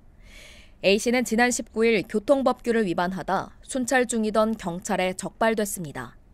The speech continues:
경찰은 신원 확인을 위해 인적사항을 물어봤지만 A씨는 존재하지 않는 주민등록번호를 제시했습니다.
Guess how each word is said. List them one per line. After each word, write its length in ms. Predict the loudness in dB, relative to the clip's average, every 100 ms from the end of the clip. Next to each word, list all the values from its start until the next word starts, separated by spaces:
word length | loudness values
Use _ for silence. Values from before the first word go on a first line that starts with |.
| -20 -20 -20 -20 -20 -20 -20 -2
경찰은 680 | 2 2 2 2 4 0
신원 340 | -2 0 0 2
확인을 380 | 0 0 0 -2
위해 300 | 0 2 2
인적사항을 720 | 0 -2 -2 -2 -2 0 0 -2
물어봤지만 800 | -2 0 -2 -4 -6 -6 -6 -12 -20 -20 -20 -2
A씨는 640 | 0 0 -2 -2 -2 -6 -10
존재하지 640 | -4 -2 2 2 2 4
않는 440 | 2 2 0 -2 -4
주민등록번호를 1080 | -2 0 2 0 0 0 0 0 0 -2 -2
제시했습니다. 920 | -4 -2 -2 -4 -10 -10 -12 -14